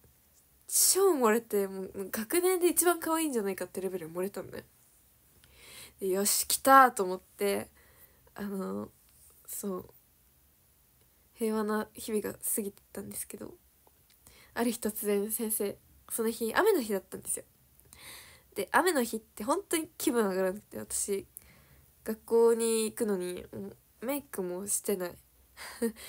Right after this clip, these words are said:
髪も巻いてない。なんなら湿気で髪ボッサボサみたいな。で、その日、あの、お弁当を食べたらですね、先生がやってきて、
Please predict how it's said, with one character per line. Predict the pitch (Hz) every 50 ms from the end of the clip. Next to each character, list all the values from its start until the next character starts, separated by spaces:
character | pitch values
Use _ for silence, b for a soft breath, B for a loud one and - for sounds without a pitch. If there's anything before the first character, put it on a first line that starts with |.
| B B -
髪 | - 277 277 339 349 294
も | 220 190
巻 | 185 190 185
い |
て | - - 196
な | 175 165
い。 | 185
な | 220 262 277
ん | 262
な | 269 262
ら | 247 240 226 233 B B B B -
湿 | - - 233 226 -
気 | - 240
で | 226 220
髪 | 220 - 254 226 226 226 214 214 - _ _ _ _ _ _ -
ボ |
ッ | 202
サ | - - - 220 202
ボ | 185 196
サ | - 190
み | 208 208
た | - -
い | -
な。 | - - - _ - _ _ _ _ - _ _ - - _ _ b b b b b b b b b b b b b b b b b b b b _ _ _
で、 | - 185 190 185 208 - - - - - - -
そ | - - - 226
の | 214 226
日、 | 233 - 240 233 240 302 - _ _ - - _ _ _ _ _ - -
あ | 220
の、 | 214 202 208 214
お | 220
弁 | 226 277 277 269
当 | - - 262 262
を |
食 | 262 294 277
べ | 240 220
た | 220 - - 190
ら | - 262 262
で | - -
す | - - -
ね、 | - - 107 - - _ _ _ _ _ _ -
先 | - - 240 226 226
生 | - 262 240 208
が | 196 190
や | 180 180
っ | 180
て | - - - 202
き | -
て、 | - - - 160 -